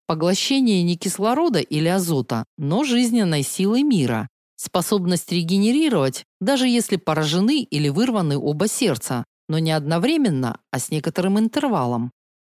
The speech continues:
Глаза девушки, горящие искренним интересом, не жадной жаждой уничтожить проклятую тварь, а жаждой познания, без примеси страха или брезгливости, покорили старую и смертельно опасную тварь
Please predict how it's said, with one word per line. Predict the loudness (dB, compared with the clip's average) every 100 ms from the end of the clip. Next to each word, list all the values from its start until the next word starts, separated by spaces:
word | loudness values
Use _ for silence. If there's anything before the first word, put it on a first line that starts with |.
| _ _ _ -8
Глаза | 0 0 2 0
девушки, | 2 2 2 0 -2 -4
горящие | -2 0 2 2 0 0 -2
искренним | -2 -4 0 0 0 0
интересом, | 0 0 2 2 2 0 0 -2 -8 _ _
не | -2
жадной | 0 0 2 0
жаждой | 2 0 0 0 0
уничтожить | 0 -2 -2 -2 -2 -4
проклятую | -4 -4 -2 -4 -2 -4
тварь, | -2 -2 -2 -4 _ _ _
а | -2
жаждой | 0 2 0 2 0
познания, | 2 0 2 2 2 2 0 -2 -4
без | -4 -4
примеси | -2 0 0 -2
страха | -4 -2 -2 0 -2
или | -2 0 0
брезгливости, | 0 0 0 0 2 0 -4 -6 -6 -6 _ _ _ _
покорили | -4 0 0 2 2 2
старую | -2 -2 0 2 2 0 -2
и | -4
смертельно | -6 -2 -4 -2 -2 0 2 0
опасную | 0 -2 -2 -2 -2 -2
тварь | 0 -2 -2